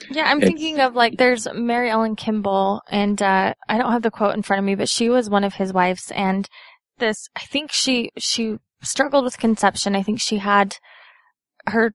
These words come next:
Speaker 1: first child when she was forty, and he goes, Heber comes to bless the child, as was tradition. He was very big on blessing his newborns. And if I remember right, the blessing he gives her,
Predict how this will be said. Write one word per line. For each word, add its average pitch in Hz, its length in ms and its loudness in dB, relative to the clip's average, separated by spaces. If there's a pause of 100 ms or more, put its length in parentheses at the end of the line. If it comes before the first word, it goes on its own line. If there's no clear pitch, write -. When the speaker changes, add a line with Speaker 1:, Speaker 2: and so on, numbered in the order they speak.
Speaker 1:
first - 300 0
child 208 220 2
when 202 100 2
she 202 140 -4
was 196 200 -4
forty, 247 720 0
and 208 240 0
he 247 200 -4
goes, 247 460 0
Heber 247 300 -8
comes 220 300 0
to - 80 -4
bless 202 300 -2
the 220 80 -2
child, 196 280 2
as 190 240 0
was 190 220 -2
tradition. 190 440 -4
He 190 140 2
was 185 200 -2
very 196 180 4
big 196 180 2
on 185 140 4
blessing 190 360 0
his 190 180 -4
newborns. 190 520 0 (540)
And 214 260 2
if - 140 -8
I 233 60 2
remember 277 420 2
right, 240 240 0
the 220 80 -2
blessing 226 520 -2
he 220 160 -2
gives 247 420 -4
her, - 240 -4